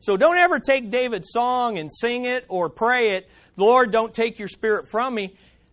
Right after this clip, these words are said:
That's an Old Testament concern. That's not a New Testament concern. For His purpose, and here's the beauty, the purpose hasn't changed. The purpose is still God's glory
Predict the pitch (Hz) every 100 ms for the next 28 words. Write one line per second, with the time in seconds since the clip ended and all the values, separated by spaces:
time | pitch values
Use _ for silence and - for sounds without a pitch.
0 | _ 196 285 - 233 262 294 - 220 170
1 | 175 147 - _ _ _ _ _ _ _
2 | _ _ _ - 151 - 147 120 101 95
3 | 151 - 180 262 139 131 226 - - -
4 | - _ _ - _ _ _ _ _ _
5 | _ _ _ _ _ 233 220 254 277 -
6 | 277 277 226 233 226 330 277 269 226 294
7 | 339 302 175 - - 254 - 349 - 254
8 | 220 240 226 240 233 - 381 339 113 -
9 | _ - 269 277 - 370 - 247 240 220
10 | - 320 254 170 269 285 208 185 254 320
11 | 381 285 135